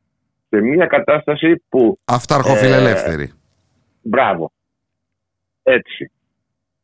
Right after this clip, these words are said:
Speaker 1: Ε, γι' αυτό επέμεινα στην αρχή ότι πρέπει να δούμε την αξιολόγηση στο φόντο μιας νεοφιλελεύθερης κατάστασης που προβάλλει ταυτόχρονα την, ε, ελεύθερη οικονομία με το ισχυρό κράτος.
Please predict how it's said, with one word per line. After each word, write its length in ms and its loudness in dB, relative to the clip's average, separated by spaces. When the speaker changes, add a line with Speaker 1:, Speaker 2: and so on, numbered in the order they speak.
Speaker 1:
Ε, 640 0
γι' 60 -4
αυτό 240 -2
επέμεινα 460 0
στην 160 -6
αρχή 280 -2
ότι 260 -2
πρέπει 320 -2
να 140 0
δούμε 140 -2
την 100 -2
αξιολόγηση 580 0
στο 240 -2
φόντο 440 0
μιας 240 -2
νεοφιλελεύθερης 680 0
κατάστασης 680 -2
που 120 -8
προβάλλει 400 0
ταυτόχρονα 840 -2
την, 260 0
ε, 140 2
ελεύθερη 420 0
οικονομία 680 -2
με 260 0
το 120 0
ισχυρό 420 -2
κράτος. 580 -6